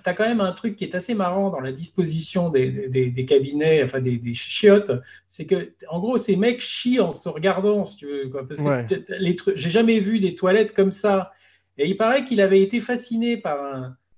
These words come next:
Speaker 1: un film de Buñuel qui s'appelait Le Fantôme de la Liberté, et, et où t'as des invités à table, où c'est le charme discret de la bourgeoisie.
Speaker 2: Non, c'est le charme
Speaker 1: C'est
Speaker 2: discret de la bourgeoisie.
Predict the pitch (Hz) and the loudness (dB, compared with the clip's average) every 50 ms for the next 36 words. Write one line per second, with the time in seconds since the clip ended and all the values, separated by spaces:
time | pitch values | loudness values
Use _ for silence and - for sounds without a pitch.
0 | _ _ _ - 139 135 - - 240 240 220 190 170 156 160 160 170 175 175 190 | _ _ _ -12 -12 -12 -4 -2 0 0 0 0 -4 -6 -8 -8 -6 -4 -2 0
1 | 208 226 240 240 202 156 - _ _ _ _ _ _ _ - 151 131 - 202 180 | 0 0 0 -2 -4 -6 -8 _ _ _ _ _ _ _ -16 -14 -2 0 0 0
2 | 190 - 220 226 226 226 220 208 185 160 156 - - 202 196 202 247 233 226 208 | 0 0 0 2 4 4 4 4 2 0 -4 -4 -2 -2 -2 0 -2 0 2 2
3 | 202 190 180 170 175 185 165 170 165 165 - _ - 175 170 165 165 165 160 _ | 4 4 2 0 -2 -2 -4 -4 -6 -6 -8 _ -10 -8 -8 -8 -8 -10 -12 _
4 | _ - - - 165 165 165 165 175 170 180 196 208 220 214 - 208 190 170 180 | _ -20 -10 -8 -6 -6 -4 -4 0 2 4 4 4 4 2 2 2 2 2 0
5 | 175 165 185 196 190 175 175 - - 226 208 190 160 - - - 208 220 247 233 | 0 2 2 2 2 0 -4 -4 2 4 4 4 4 2 0 0 0 2 2 0
6 | 202 180 170 - - 196 196 - 220 202 208 190 - - - 220 208 185 165 139 | 0 -4 -6 -4 -2 -2 -2 0 0 0 0 -2 -4 -6 -6 -6 -4 -4 -4 -4
7 | - 160 151 147 156 151 160 180 185 - - 185 - - 214 208 202 185 196 - | -6 -8 -8 -4 -4 0 0 0 2 2 2 0 2 2 2 2 2 0 0 0
8 | - 202 175 170 156 160 156 143 147 139 127 127 131 123 | 0 0 0 2 2 0 0 0 -2 -4 -4 -4 -6 -8